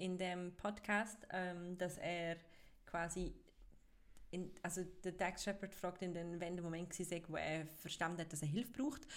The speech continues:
Und er sagt, ja, das ist der Moment gsi, wo er ein Gespräch, also im Gespräch mit seiner jetzigen Frau, der Megan. Und, ähm, er ist aber eigentlich auch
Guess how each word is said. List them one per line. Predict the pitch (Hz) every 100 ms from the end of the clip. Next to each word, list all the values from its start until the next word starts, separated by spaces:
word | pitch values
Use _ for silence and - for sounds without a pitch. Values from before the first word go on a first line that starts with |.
| - - -
Und | 190
er | 180 196
sagt, | 190 180
ja, | 190 185
das | 190 190
ist | -
der | 180
Moment | 180 180
gsi, | - 180 165
wo | 170 165
er | - 156
ein | 156 -
Gespräch, | - 160 156 160 -
also | 147 151
im | 156
Gespräch | - 160 156 160 165
mit | 147
seiner | 165 151
jetzigen | 156 143 - 156
Frau, | 147 151 143
der | 151
Megan. | 147 135 139 143 - - - - - - - - -
Und, | 208 185 180 - - - - - -
ähm, | 190 180 180 -
er | 196
ist | 214
aber | 202
eigentlich | 202 208
auch | 185